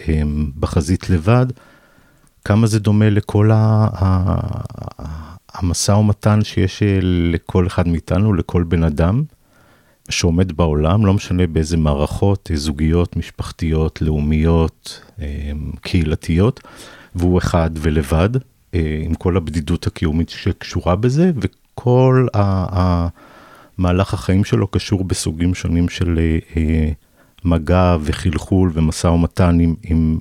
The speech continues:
עם הזולת ועם החוץ. ואני חושב שיש משהו ב-, ב-, במה שהתערוכה הזאת יצרה, שהוא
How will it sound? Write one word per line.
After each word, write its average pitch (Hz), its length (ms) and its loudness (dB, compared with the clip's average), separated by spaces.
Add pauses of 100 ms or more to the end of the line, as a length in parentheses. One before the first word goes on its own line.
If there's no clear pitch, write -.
עם 85 180 0
הזולת 73 680 -2
ועם 76 220 -2
החוץ. - 480 -4 (600)
ואני 87 120 0
חושב - 140 -2
שיש - 300 -2
משהו 113 340 0
ב-, 101 300 2 (140)
ב-, 85 540 0 (400)
במה 85 300 0
שהתערוכה 92 540 -2
הזאת - 300 -2
יצרה, 139 520 0
שהוא 92 340 0